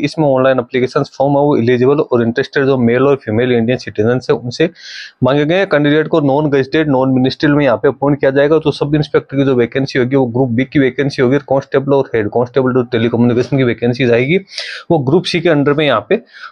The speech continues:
आएगी। जिसका एप्लीकेशन फॉर्म है, आप ऑनलाइन मोड में पन्द्रह नवंबर दो हज़ार चौबीस से लेकर चौदह दिसंबर दो हज़ार चौबीस तक फिलअप है, वो कर सकते हो। नीचे वैकेंसीज की आपको डिटेल यहाँ पे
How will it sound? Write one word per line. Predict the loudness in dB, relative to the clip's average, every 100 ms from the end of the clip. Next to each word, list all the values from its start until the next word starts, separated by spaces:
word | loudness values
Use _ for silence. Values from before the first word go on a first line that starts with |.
| 0
आएगी। | 0 0 -2
जिसका | -2 0 0
एप्लीकेशन | 0 -2 -2 -2
फॉर्म | 0 0 0
है, | 0
आप | -2 0 0
ऑनलाइन | 2 2 2
मोड | 0 0
में | 0
पन्द्रह | 0 2 2
नवंबर | 2 0 0
दो | 0 2
हज़ार | 2 0
चौबीस | 0 0 0
से | -2
लेकर | -2 0 -2 -2 -14 _ _ -4
चौदह | 0 0
दिसंबर | -2 -4 -2 0
दो | 2
हज़ार | 2 0
चौबीस | -2 -4 -4
तक | -10 _
फिलअप | -2 2 2
है, |
वो | 0 -2
कर | -4
सकते | -4 -6 0
हो। | 0
नीचे | 2 0
वैकेंसीज | 0 0 -2 0 0
की | 2
आपको | 0 0
डिटेल | 0 0 0 0
यहाँ | 0
पे | -2